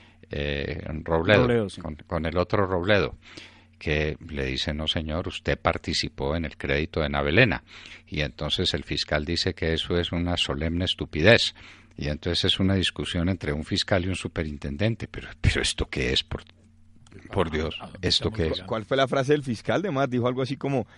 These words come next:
Speaker 4: que esa era una mentira más grande que
Speaker 3: Que una catedral.
Speaker 4: que una catedral.
Speaker 2: Sí, señor.
Speaker 4: Digo, "Oye, ¿en qué
Speaker 2: Infames
Speaker 4: estamos?".
Speaker 2: acusaciones.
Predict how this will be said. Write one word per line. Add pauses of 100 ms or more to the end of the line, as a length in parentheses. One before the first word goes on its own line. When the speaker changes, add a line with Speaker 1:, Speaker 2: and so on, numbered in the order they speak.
(140)
Speaker 4:
que
esa
era
una
mentira
más
grande
que
Speaker 3:
Que
una
catedral.
Speaker 4:
que
una
catedral.
Speaker 2:
Sí,
señor.
Speaker 4:
Digo,
"Oye,
¿en
qué
Speaker 2:
Infames
Speaker 4:
estamos?".
Speaker 2:
acusaciones.